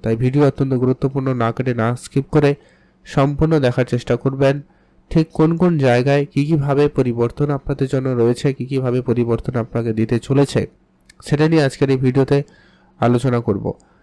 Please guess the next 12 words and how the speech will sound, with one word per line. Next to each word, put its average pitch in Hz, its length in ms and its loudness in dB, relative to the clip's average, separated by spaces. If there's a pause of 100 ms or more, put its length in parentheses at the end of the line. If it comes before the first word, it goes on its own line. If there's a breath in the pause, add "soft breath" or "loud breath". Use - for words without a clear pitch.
(280 soft breath)
আপনাদের 135 380 0
কোন 143 220 0
সমস্যার 135 460 -2
সমাধান 123 400 -2
করাবে, 135 340 0
কোন 135 240 -2
জায়গায় 127 340 -2
আপনাকে 120 260 -6
একটু 110 220 -4
দেখে 110 260 -2
চলতে 127 320 -2
হবে, 131 240 2